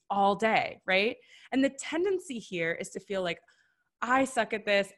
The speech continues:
I should be doing better at this. I should have more self-control. I'm the worst."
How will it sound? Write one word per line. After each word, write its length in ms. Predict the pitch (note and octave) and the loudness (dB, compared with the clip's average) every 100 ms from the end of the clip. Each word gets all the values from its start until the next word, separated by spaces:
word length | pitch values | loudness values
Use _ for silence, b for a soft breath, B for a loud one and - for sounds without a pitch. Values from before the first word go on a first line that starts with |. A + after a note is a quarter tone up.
| - | 0
I 160 | A3 | 2
should 200 | A#3+ C4 | 2 -2
be 100 | G#3 | -6
doing 300 | G#3+ G#3+ G3+ | -4 -2 -2
better 260 | F#3+ F3+ F#3 | 0 2 2
at 140 | F3+ | 0
this. 260 | F#3 F#3 F#3 - | 0 -2 -4 -2
I 200 | F#3 A3 | 0 0
should 160 | A3 | -2
have 200 | G#3 G3+ | -2 -2
more 180 | G3 G3 | -2 -4
self-control. 840 | F#3 F#3 F3 F#3+ F3 F#3 E3 D#3+ - | -2 -4 -4 -10 -8 -4 -2 -4 -4
I'm 260 | F#3 F#3 G3+ | 0 0 0
the 80 | F3 | -2
worst." 560 | D3+ D3 F#3 - - | -2 -4 -6 -10 -18